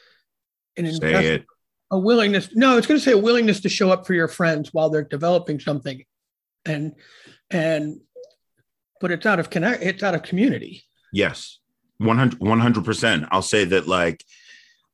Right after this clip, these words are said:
Speaker 2: I've auditioned and got some, like, great things. But the work, like, the, <laughs> the work that, I'll say the bulk of my work comes from referrals and friendships,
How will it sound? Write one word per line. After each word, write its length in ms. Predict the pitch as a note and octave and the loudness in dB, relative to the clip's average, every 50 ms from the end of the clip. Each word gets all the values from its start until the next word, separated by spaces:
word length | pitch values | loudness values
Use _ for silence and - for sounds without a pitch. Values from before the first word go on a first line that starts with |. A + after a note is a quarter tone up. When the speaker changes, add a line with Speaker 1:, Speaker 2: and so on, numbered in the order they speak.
| _ | _
Speaker 2:
I've 100 | A#2 A#2+ | -2 0
auditioned 720 | A#2 C3+ B2 G2+ A#2+ A#2+ - - B2 A2 G2 G2 E2+ E2+ | 2 2 2 2 0 0 2 2 2 2 2 2 0 0
and 260 | D#2 D#2 F2+ F2+ E2+ D#2 | 0 0 0 -2 0 0
got 380 | F#2 E2+ E2+ D#2+ D2 C2 - | 0 0 0 -2 -4 -6 -8
some, 240 | - - F2 E2 E2+ | -8 -4 -2 -2 0
like, 300 | D#2+ D#2 D2+ - - - - _ _ - - _ | 0 -2 -4 -6 -10 -18 -20 _ _ -20 -20 _
great 260 | - G2 F2 D#2 D2+ | -2 0 0 0 0
things. 640 | - - E2+ D#2 C#2 A#1+ B1 B1 - - - - _ _ _ _ _ _ _ _ _ _ _ _ _ _ _ _ _ _ _ _ _ _ _ _ _ _ _ _ F#4 _ _ _ _ _ _ _ _ _ _ _ _ | 0 0 0 0 -2 -4 -10 -12 -14 -16 -20 -20 _ _ _ _ _ _ _ _ _ _ _ _ _ _ _ _ _ _ _ _ _ _ _ _ _ _ _ _ -20 _ _ _ _ _ _ _ _ _ _ _ _
But 200 | - B2+ - - | 0 0 0 0
the 100 | - G#2+ | 0 -2
work, 600 | F2+ E2+ E2 F2 F#2 G#2+ B2 D3+ D#3 - _ - - - _ _ _ _ _ _ - | 0 0 0 2 4 4 4 2 0 -2 _ -20 -20 -20 _ _ _ _ _ _ -2
like, 220 | G2+ G2+ F#2+ E2+ D2 | 0 0 0 0 -2
the, 920 | F2+ E2+ D#2+ D#2+ G2+ G2 F#2+ F2+ F2 G2 - - F2+ - - - A#2 - - _ | -6 -8 -4 0 2 2 2 2 -2 -4 -4 -4 -4 -4 -4 -4 -4 -4 -6 _
<laughs> 400 | - - - - - - - - | -10 -10 -8 -10 -14 -18 -14 -10
the 160 | - F#2 A2+ A2 | 0 2 2 2
work 360 | G2+ G2 A2 A#2+ B2 B2 G#2 | 4 4 4 4 4 2 0
that, 480 | G#2 F#2 G2+ G2 F#2+ F2+ F2 E2+ - - _ _ _ _ _ _ _ _ _ _ _ _ _ _ _ _ _ _ _ _ - - - _ _ _ _ _ _ _ _ _ - | 0 0 2 2 2 2 0 0 -2 -6 _ _ _ _ _ _ _ _ _ _ _ _ _ _ _ _ _ _ _ _ -18 -18 -18 _ _ _ _ _ _ _ _ _ -16
I'll 80 | A2 | -10
say 160 | - - C#3+ | -4 -2 0
the 100 | A2+ A2 | 0 0
bulk 300 | F#2+ E2 G2 G2 - - | 0 0 0 0 0 -2
of 80 | G#2 F2+ | -2 0
my 140 | G2 F2+ F#2+ | 2 2 2
work 360 | F2+ F2 G2 A2+ G#2+ D#2+ - | 2 2 2 2 2 0 -2
comes 320 | - F#2+ F2 F2 E2 D#2 - | -4 -4 -2 -2 -2 -4 -4
from 520 | - F2 E2+ E2+ E2 E2 E2 E2 E2 D#2 | -4 -2 -2 0 0 0 0 0 -2 -2
referrals 640 | E2 F2 F2 D#2+ - - F2+ E2+ E2 F2 F2 F2 D#2+ | -2 -4 -4 -4 -2 -2 0 2 2 2 0 0 0
and 160 | F2 E2 D#2+ D#2 | -2 -2 -2 -2
friendships, 720 | - F2+ G2 F2+ - D#2 D2 C2 - - - - - | -2 -2 -2 -2 -2 -4 -4 -4 -8 -14 -18 -18 -18